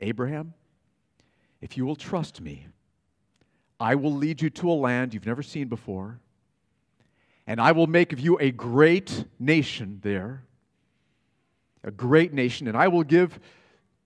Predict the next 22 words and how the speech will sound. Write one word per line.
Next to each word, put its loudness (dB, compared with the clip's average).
to 2
your 6
descendants 0
this 0
amazing 0
land, -2
land -4
flowing 2
with -4
milk 0
and -4
honey," -2
we -2
read -4
later -2
on. -8
"And 0
Abraham, 0
one 0
of -4
your -2
descendants, -10